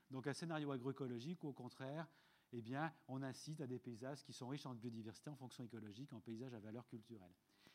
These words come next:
Et après, il faut une comparaison économique. Alors, il faut une comparaison économique un peu acrobatique parce que, notamment, il donne une valeur monétaire, eh bien, aux paysages qui sont, euh, plus plaisants parce qu'ils ont une valeur, euh,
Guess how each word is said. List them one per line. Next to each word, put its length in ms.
Et 60
après, 380
il 120
faut 140
une 60
comparaison 460
économique. 500
Alors, 140
il 20
faut 100
une 60
comparaison 460
économique 480
un 80
peu 140
acrobatique 680
parce 200
que, 220
notamment, 340
il 80
donne 180
une 120
valeur 320
monétaire, 640
eh 100
bien, 360
aux 120
paysages 720
qui 100
sont, 360
euh, 180
plus 120
plaisants 480
parce 180
qu'ils 180
ont 40
une 80
valeur, 340
euh, 120